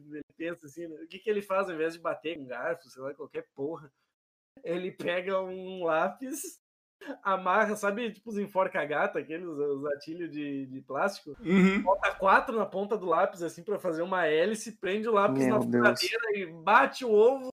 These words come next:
Speaker 1: usando um, <laughs> uma hélice feita de lápis, enforca-gato usando uma furadeira.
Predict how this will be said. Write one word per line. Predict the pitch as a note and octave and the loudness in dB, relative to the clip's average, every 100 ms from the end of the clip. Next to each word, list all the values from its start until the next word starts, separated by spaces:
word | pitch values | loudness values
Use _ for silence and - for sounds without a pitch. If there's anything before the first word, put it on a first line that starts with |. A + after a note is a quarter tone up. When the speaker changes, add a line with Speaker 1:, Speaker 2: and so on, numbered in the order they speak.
| - | -8
Speaker 1:
usando | G3 A3 B3 B3 A#3+ | 0 2 2 -2 -4
um, | A3 G#3+ G#3 G#3 _ | -4 -6 -8 -12 _
<laughs> | G3+ G#3 - _ - _ - D#4+ | -10 -10 -10 _ -20 _ -12 -10
uma | C#4 A#3 G#3+ | 0 6 8
hélice | G#3+ A#3 B3 A3+ A3 | 8 6 2 -2 -4
feita | A3 A3 B3+ | -2 -2 -4
de | G3 | 0
lápis, | A3 G#3 A#3+ B3 G#3+ | 4 4 4 0 -8
enforca-gato | A3 G#3+ A3 A3+ G3+ G3+ G#3+ | -6 -2 -2 -2 0 2 2
usando | A#3 G3+ A#3 | 2 0 2
uma | A3+ | 2
furadeira. | G#3+ A#3+ B3 G#3+ A#3 A3+ G#3 | 2 2 4 6 8 8 4